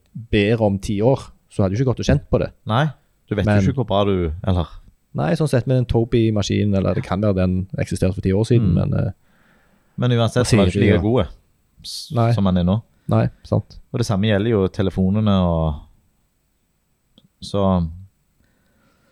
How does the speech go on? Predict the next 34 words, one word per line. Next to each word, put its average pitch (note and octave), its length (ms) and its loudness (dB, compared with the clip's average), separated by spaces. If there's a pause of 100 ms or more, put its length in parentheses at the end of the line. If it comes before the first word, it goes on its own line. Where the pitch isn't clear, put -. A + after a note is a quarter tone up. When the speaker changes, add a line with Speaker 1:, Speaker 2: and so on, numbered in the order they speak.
(720)
Speaker 1:
Teknologien C3+ 540 0
kan B2 280 -2
gjøre A#2+ 240 2
veldig G2+ 320 0
mye F2+ 300 2 (200)
Speaker 2:
Ja. G#2 80 0
Speaker 1:
for A#2+ 60 2
disse - 180 -2
her. - 140 -2 (180)
Speaker 2:
Og, D#3 260 0
og, C#3 380 0
og, C3 500 0
og B2+ 360 0
i C3+ 240 0
samme A2+ 360 0
setning B2 440 -2
da, F#2+ 140 0
så A2+ 200 -8
er A#2+ 180 2
det, A#2+ 680 0
så C3+ 80 -6
blir A#2 240 0
jeg A#2 120 -4 (160)
nok A#2 380 -2
en B2 120 0
gang G#2 260 2
litt G2+ 200 0
sånn, F#2+ 360 2 (800)
eh, - 360 -2
ikke - 280 -8 (260)
overrasket, B2+ 420 -2
men A#2+ 100 -4
jeg C3 80 -2
blir C#3 180 -2